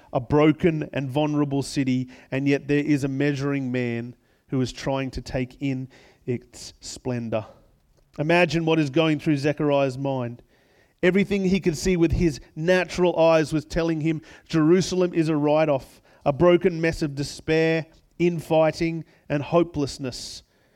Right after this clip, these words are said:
But here, with eyes given to him by the Spirit of God, he saw that Jerusalem was so magnificent that it was worthy of measurement.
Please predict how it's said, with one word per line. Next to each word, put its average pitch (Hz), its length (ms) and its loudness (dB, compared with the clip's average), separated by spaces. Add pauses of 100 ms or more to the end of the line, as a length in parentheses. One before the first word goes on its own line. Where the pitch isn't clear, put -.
(280)
But 139 140 -4
here, 175 500 2 (560)
with 147 200 0
eyes 175 380 2
given 165 320 -4
to 165 140 0
him 165 260 -2
by 156 240 2
the 143 140 -4
Spirit 160 580 0
of 135 300 -4
God, 127 540 0 (500)
he 139 120 -8
saw 139 240 -4
that 131 200 -4
Jerusalem 135 840 -2 (260)
was 139 240 0 (120)
so 185 420 4
magnificent 175 1160 0 (500)
that 139 140 0
it - 100 -8
was 127 180 -4
worthy 143 760 0
of 135 400 -2 (120)
measurement. 131 640 -6